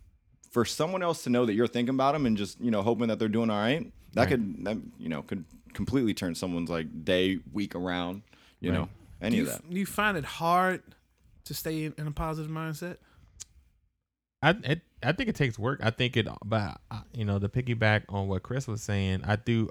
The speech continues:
Speaker 2: uh, I think while it's, um, it is good to be helpful for people and, and to have positive energy,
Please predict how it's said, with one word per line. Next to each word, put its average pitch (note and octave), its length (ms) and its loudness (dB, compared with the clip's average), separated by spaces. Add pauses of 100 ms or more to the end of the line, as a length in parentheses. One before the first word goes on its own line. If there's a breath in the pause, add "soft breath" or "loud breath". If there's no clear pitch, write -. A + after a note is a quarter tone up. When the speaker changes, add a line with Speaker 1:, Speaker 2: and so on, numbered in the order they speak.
Speaker 2:
uh, G#2 220 -4 (140)
I A2+ 120 4
think C#3 240 0
while A2+ 320 8
it's, G#2 320 0 (500 soft breath)
um, F#2 720 2
it G2+ 180 0
is A#2 280 2
good A2+ 400 2
to G#2+ 100 -4
be G#2+ 160 0
helpful G#2 340 2
for G#2+ 140 -4
people G2+ 360 0
and, F2+ 140 -2
and F#2 140 -2
to F#2 80 -2
have F#2+ 240 0
positive G2 440 -2
energy, G#2+ 500 -4